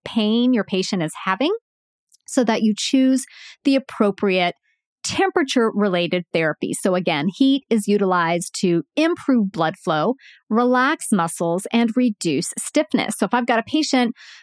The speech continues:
who maybe has had an abdominal surgery and they're cramping, then I might put heat on their abdomen, while cold is used to decrease inflammation.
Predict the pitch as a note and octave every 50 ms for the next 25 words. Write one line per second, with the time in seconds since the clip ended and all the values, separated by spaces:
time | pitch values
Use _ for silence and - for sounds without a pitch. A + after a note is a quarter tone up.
0 | _ - - C#4 C4+ C4 C4 C4 C4 A#3 G#3+ A3 A3+ A#3 A#3 A#3 A#3+ A#3 A#3 A#3+
1 | G#3+ - A3+ A3 G#3 - - G3+ F#3+ G3 G3 - A3+ G#3 G3 F#3+ - - F3+ F#3
2 | F#3+ F#3+ F#3+ - - - D#3+ D#3+ - D#3 A#2 A2 G#2+ - - G#3 G3+ G3 G#3 -
3 | G3+ - G#3 G3 F#3+ F#3+ - - - - - F#3+ F#3 E3+ E3 F3+ G3+ - - -
4 | - - - - - - _ - A3 G#3+ G#3+ - C4+ C#4 D#4+ E4+ D#4 - - -
5 | E4 - C4 - - - A#3 A3 G#3 - _ F3+ E3+ E3 E3 - - F3 D#3 C#3
6 | G3+ G#3+ - C4+ - - - - C4 C4+ _ - - - - _ _ G#3 G#3 G3+
7 | G3 G3+ - - - - - G4 F#4+ F#4 D4+ D4 C#4+ G#3+ - G3+ G3 F#3+ G3 -
8 | - G3 E3+ G3 G3 E3+ - - F#3+ F#3+ F3+ - - E3 F3 - F#3+ G3+ B3 C4
9 | B3 - - - -